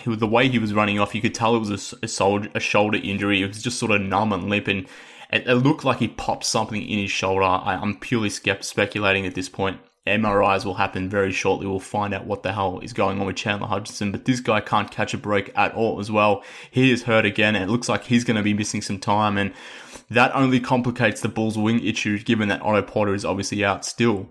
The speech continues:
for a number of weeks here. So, not only do the Bulls register a terribly bad loss in this game, they got another injury to a key player, or a, a, maybe not a key player, but a player that plays a key position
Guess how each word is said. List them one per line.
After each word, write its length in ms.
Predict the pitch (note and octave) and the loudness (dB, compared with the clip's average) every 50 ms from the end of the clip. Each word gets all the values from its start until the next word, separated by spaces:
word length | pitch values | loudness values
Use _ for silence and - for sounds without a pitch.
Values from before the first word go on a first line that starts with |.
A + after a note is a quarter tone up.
| _ _ | _ _
for 200 | - - G#2+ G2+ | -6 0 0 2
a 40 | |
number 340 | G2+ G#2 G#2 G#2 G2+ G2+ F#2+ | 4 4 2 2 2 2 2
of 80 | F#2+ F#2 | 2 2
weeks 320 | G2+ G2+ A2+ A#2 - - | 2 2 2 0 -2 -2
here. 180 | - G2+ G2 G2 | -2 0 0 -2
So, 380 | G2 - - A2 G#2+ G#2 G2+ - - - - - - - - - - _ _ _ | -2 -2 0 0 2 2 0 -2 -6 -16 -20 -20 -20 -20 -20 -20 -20 _ _ _
not 140 | C3+ D3 F3 | 2 4 4
only 200 | F#3 F3+ F3+ E3 | 6 4 4 4
do 100 | C3+ C3+ | 4 4
the 100 | C3 B2 | 2 2
Bulls 340 | A#2+ A#2 A#2+ B2 B2 A#2 A2+ | 2 2 2 2 2 2 2
register 440 | A#2+ A#2 A2+ A#2 A#2+ - - G#2 F2 | 2 2 2 2 -2 -2 0 2 2
a 120 | G2+ - | 2 0
terribly 500 | - - - B2 B2 C3 B2 A#2 A2 G#2+ | -2 -4 0 2 2 4 4 2 0 0
bad 340 | G#2 G2 G2+ G#2 G#2 G2+ F#2+ | 2 4 4 6 4 4 2
loss 300 | G2 G#2 G#2 G#2 - - | 2 2 2 2 0 -4
in 120 | - G2+ | -4 -2
this 180 | G2+ G2 F#2+ - | -2 -2 -4 -4
game, 420 | - G#2 F#2 F#2 F#2 F2+ F2+ F#2 - _ - _ _ _ _ | -2 0 2 2 2 0 -2 -4 -10 _ -20 _ _ _ _
they 120 | - G#2+ G#2+ | 0 0 2
got 220 | G2+ A#2+ A#2+ C3 B2 | 4 4 4 4 4
another 260 | A2 A2+ B2 B2+ C3 | 4 4 4 4 2
injury 460 | - F2+ A2+ A2+ G#2+ A2+ G#2+ G#2+ G#2+ | 2 4 4 4 4 4 2 2 2
to 180 | - - A2 G2 | 2 0 0 -2
a 80 | F#2+ | -2
key 220 | - - A#2 A2+ A2+ | 0 0 0 0 0
player, 340 | - - - G#2 G2+ G2+ | -2 -2 2 4 4 6
or 160 | G2 G2+ G#2+ - | 6 6 4 4
a, 320 | - G2+ - - - - | 4 2 0 -2 -4 -12
a, 80 | - - _ _ _ | -16 -18 _ _ _
maybe 220 | A2 B2 C3+ C#3 | 2 4 6 6
not 140 | C3 B2+ A2+ | 6 4 2
a 80 | - - | -2 -6
key 280 | - - - A#2 A#2 | -12 -2 0 2 2
player, 360 | A2+ - - A2+ A2 A2 G#2+ | 0 0 0 2 2 4 2
but 220 | F#2+ G#2+ F#2+ - - | 2 2 0 -2 -2
a 60 | G2+ - - _ | -6 -8 -8 _
player 400 | - - - A2+ A2+ A2 A2+ A2 | -12 -4 -2 0 2 2 2 2
that 160 | G2+ G2 - | 2 0 -2
plays 320 | - - - G#2+ G#2+ G#2+ - | -2 0 2 2 2 2 0
a 80 | E2+ | -2
key 300 | F#2 - - - A#2+ G#2+ | -4 -6 -4 -4 -4 -4
position 500 | G#2+ - A2+ G2 A2 G#2 - - G#2+ G2+ | -2 -4 -4 -4 -4 -4 -4 -4 -4 -4